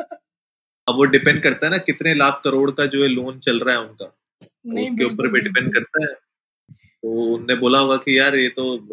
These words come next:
Speaker 1: बहुत खर्चा हो गया already, अब तो एक काम करो, नींबू पानी भर के भेज दो और, अ, उसके बाद देखी जाएगी।" But anyways, अ, अ, मेरे ख्याल से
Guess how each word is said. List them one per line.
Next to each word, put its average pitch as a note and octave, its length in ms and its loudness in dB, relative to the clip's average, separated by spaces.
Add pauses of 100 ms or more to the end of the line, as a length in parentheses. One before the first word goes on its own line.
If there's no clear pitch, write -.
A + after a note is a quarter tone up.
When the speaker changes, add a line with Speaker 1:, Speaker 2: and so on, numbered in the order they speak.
(200)
Speaker 1:
बहुत A2+ 280 0
खर्चा B2+ 260 -2
हो G#2 180 0
गया A#2+ 160 4
already, B2 500 0
अब A2+ 280 -4 (300)
तो G#2+ 80 -4
एक A#2 140 -2
काम A#2 220 0
करो, A#2 520 -2
नींबू A2+ 180 -8
पानी A#2 260 -2
भर A2 140 -2
के A2 140 -2
भेज G2 220 -6
दो D3+ 300 -2 (720)
और, G#2+ 400 -4
अ, G#2+ 360 -6
उसके - 240 -8
बाद G#2 180 0
देखी G2+ 280 -12
जाएगी।" A2 360 0 (420)
But D3+ 100 6
anyways, F#3+ 520 4
अ, A#2 300 -10 (180)
अ, A2+ 360 -8
मेरे A#2 160 0
ख्याल C3 260 -2
से C#3 400 0